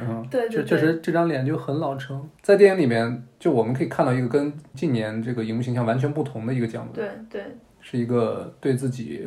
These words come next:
Speaker 1: 或者对生活很，很迷茫的
Speaker 2: 对，
Speaker 1: 这么一个人。
Speaker 2: 对。
Speaker 1: 但是他演的又，怎么说，很让人信服。
Speaker 2: 对。
Speaker 1: 嗯，其实九零年之前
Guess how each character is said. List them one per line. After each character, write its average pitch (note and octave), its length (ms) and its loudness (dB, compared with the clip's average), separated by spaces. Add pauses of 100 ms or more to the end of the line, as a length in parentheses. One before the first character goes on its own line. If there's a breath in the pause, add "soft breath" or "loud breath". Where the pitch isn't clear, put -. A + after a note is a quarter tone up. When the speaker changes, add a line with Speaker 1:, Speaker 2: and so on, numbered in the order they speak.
Speaker 1:
或 C3 80 -6
者 A2+ 60 -4
对 B2 120 -6
生 C3 240 -4
活 C3 80 -2
很， A#2 280 -6
很 A#2 100 -6
迷 A2+ 220 -4
茫 A#2 240 -6
的 C3 140 -14 (220)
Speaker 2:
对， A#3 140 -6
Speaker 1:
这 A3 80 -4
么 A2+ 80 0
一 - 20 -2
个 A2+ 80 0
人。 A2+ 260 -6
Speaker 2:
对。 G#3+ 240 -8 (200)
Speaker 1:
但 G#3+ 120 6
是 G3+ 120 4
他 - 180 4
演 C#3+ 300 4
的 A#2 80 0
又， C#3 400 0 (460)
怎 - 120 -14
么 A#2 60 0
说， E3 100 2
很 C3+ 120 0
让 C#3 120 2
人 D3 100 -2
信 C3+ 200 -2
服。 - 260 -12 (160)
Speaker 2:
对。 G3+ 180 -2
Speaker 1:
嗯， A#2+ 200 -8 (360 soft breath)
其 - 140 -2
实 A3 140 2
九 D3 160 4
零 B2 160 2
年 D3 180 0
之 E3 100 -6
前 C3+ 520 0